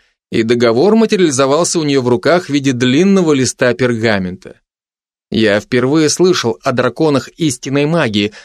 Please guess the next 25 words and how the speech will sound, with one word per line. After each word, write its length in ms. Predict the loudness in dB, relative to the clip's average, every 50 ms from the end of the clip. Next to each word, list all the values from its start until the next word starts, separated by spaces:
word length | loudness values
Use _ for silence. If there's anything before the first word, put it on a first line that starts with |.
| _ _
но 200 | -2 0 2 2
уже 200 | 2 2 0 0
сейчас 460 | 0 -2 -2 0 0 0 0 0 0
могу 220 | -2 -2 -2 -2
сказать, 340 | -2 -2 -2 0 0 0 0
что 220 | -2 0 2 2
это 380 | 2 2 0 0 0 0 0 -2 -4
невероятно 840 | -2 0 2 2 2 2 2 2 2 0 0 -2 -2 _ -2 -2 -2
сильные 500 | -2 -4 -4 -4 -4 -2 -2 -2 -2 -2
существа, 760 | -4 -6 -6 -8 -6 -6 -8 -8 -4 -2 0 0 0 -2 -4 -8 _ _ _ _ _ _ _
которые 360 | -6 -4 -2 0 0 2 2
владеют 440 | 2 2 2 2 2 2 0 0 0
магией 360 | -2 -2 0 2 2 2 2
на 160 | 2 2 2
недосягаемом 1000 | 2 0 0 0 -2 -2 0 -2 -4 0 0 0 2 2 2 2 2 0 0 -2 0
уровне. 560 | 0 0 0 0 -2 -4 -8 -10 -14 -20 _ _ _ _ _ _ _ _ _ _ _ _ _ _ _ _ _ _ _ _ _ _
Сейчас 580 | -6 -4 -2 -2 0 2 2 2 2 2 2 2
мне 140 | 0 0
оставалось 500 | 0 0 0 0 2 2 2 0 0 -2
только 380 | 0 0 0 0 0 0 -2 0
ждать, 360 | 0 0 0 0 0 0 0
пока 260 | -2 -4 -2 -2 0
Лерна 320 | 0 2 0 0 0 0 -2
изучит 680 | -2 -4 -4 -2 -2 -2 -2 -4 -4 -4 -4 -6 -4
договор. 680 | -4 -4 0 0 0 0 0 0 -2 -2 -4 -10 _